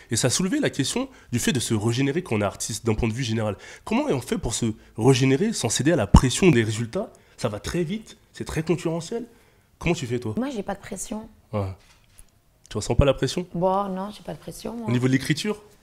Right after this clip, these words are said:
Speaker 2: Non, non,
Speaker 1: Parce que
Speaker 2: j'ai
Speaker 1: tellement t'as de la matière dans ta vie, c'est ça,
Speaker 2: Non,
Speaker 1: tu veux
Speaker 2: non, mais j'ai
Speaker 1: dire ?
Speaker 2: pas de pression, je monte, euh, pour kiffer, moi.
Speaker 1: Hmm.
Speaker 2: Je suis pas
Speaker 1: Mais pour l'écriture, il faut bien. Tu commences à écrire ou pas ?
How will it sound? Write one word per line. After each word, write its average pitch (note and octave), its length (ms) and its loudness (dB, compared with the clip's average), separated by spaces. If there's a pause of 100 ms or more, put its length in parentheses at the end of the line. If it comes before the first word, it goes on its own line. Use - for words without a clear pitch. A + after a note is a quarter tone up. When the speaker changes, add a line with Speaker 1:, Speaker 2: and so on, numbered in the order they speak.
(460)
Speaker 2:
Non, G#3+ 100 -4
non, A#3+ 60 -2
Speaker 1:
Parce B3+ 120 4
que F3 40 2
Speaker 2:
j'ai D#3+ 60 4
Speaker 1:
tellement A3 220 10
t'as D#3 120 4
de D3 40 2
la C3+ 80 10
matière C#3 320 2
dans C#3 100 6
ta D3+ 120 4
vie, F3+ 120 -2
c'est E3 140 -6
ça, G3 80 -4
Speaker 2:
Non, F3+ 240 2
Speaker 1:
tu A#3+ 60 4 (100)
veux - 60 0
Speaker 2:
non, - 60 4
mais C#4+ 60 8
j'ai F#3 60 2
Speaker 1:
dire ? A#3 60 6
Speaker 2:
pas G3+ 100 8
de G3+ 60 0
pression, D#4 320 4 (100)
je G3 80 2
monte, G#3+ 260 0
euh, G3+ 120 2
pour F#3 160 -4
kiffer, A3 260 -4 (140)
moi. C4 240 0 (160)
Speaker 1:
Hmm. G2 200 -4 (480)
Speaker 2:
Je - 100 -18
suis - 100 -12
pas C3+ 1040 -4 (260)
Speaker 1:
Mais C3+ 100 4
pour A#2 140 -2
l'écriture, A2+ 460 -2
il G#2 80 -10
faut A2+ 160 -4
bien. A2 500 0
Tu - 80 -14
commences C#3 300 0
à E3 40 4
écrire F3 120 6
ou C#3 40 0
pas ? A2 140 2